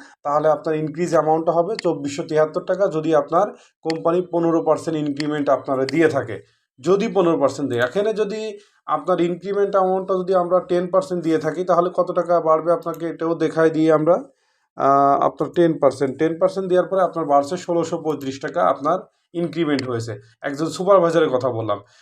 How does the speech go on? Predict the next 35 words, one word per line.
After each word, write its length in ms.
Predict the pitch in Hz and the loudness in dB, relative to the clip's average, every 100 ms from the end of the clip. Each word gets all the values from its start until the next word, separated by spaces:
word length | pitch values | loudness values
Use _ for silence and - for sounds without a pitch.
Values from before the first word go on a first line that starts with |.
| _ - | _ -8
এখন 360 | 135 165 156 | -4 -2 -2
যারা, 420 | 139 139 147 151 | 2 4 6 4
আহ, 380 | 147 - 143 139 | 4 2 2 2
কোয়ালিটি 380 | 143 160 165 170 | 2 2 2 -4
কন্ট্রোলার 560 | 165 156 147 160 156 156 | 0 0 0 2 4 4
আছেন 380 | 147 156 160 | 4 2 -2
এবং 220 | 156 139 143 | -2 -2 -2
যারা, 560 | 135 135 135 139 139 135 - _ - | 2 4 6 6 6 2 -14 _ -4
আহ, 360 | 135 131 135 131 | 0 4 4 2
কোয়ালিটি 380 | 147 151 147 160 | 0 0 0 0
ইনচার্জ 380 | 160 151 170 147 | 0 2 2 2
লেভেলে 360 | 156 156 151 | 0 2 4
আছেন, 460 | 147 139 156 156 151 - _ _ | 4 4 0 -4 -4 -12 _ _
আহ, 140 | 127 139 | -4 -2
তাদের 440 | 139 160 185 202 | 2 2 4 2
স্যালারিটা 600 | 180 - 175 170 170 170 | 0 -2 4 4 6 2
কেমন 300 | 170 143 143 | 2 2 2
হবে 260 | 139 139 135 | 2 0 2
বা 160 | 139 | 2
সিনিয়র 340 | 135 160 160 160 | 2 0 0 0
সুপারভাইজার 540 | 165 160 156 156 156 | 0 2 4 4 2
লেভেলে 280 | 151 147 151 | 2 0 2
যারা 180 | 143 143 | 4 6
আছেন 300 | 139 147 156 151 - - | 4 2 -6 -8 -20 -14
তাদের 500 | 147 156 165 175 165 | -6 -2 2 0 -2
কেমন 320 | - 160 160 | 0 2 2
হবে 280 | 143 156 202 | 0 0 -2
সেই 200 | - 175 | -2 -4
বিষয়টার 400 | 151 151 165 160 | -4 -4 0 2
আমি 200 | 143 139 | 2 2
একটু 160 | 139 143 | -2 -4
ধারণা 320 | 131 135 135 | 0 0 0
দিতে 220 | 135 135 | 0 -2
চাই 160 | 139 156 | 0 2
আপনাদের। 360 | 147 160 185 | 0 0 -2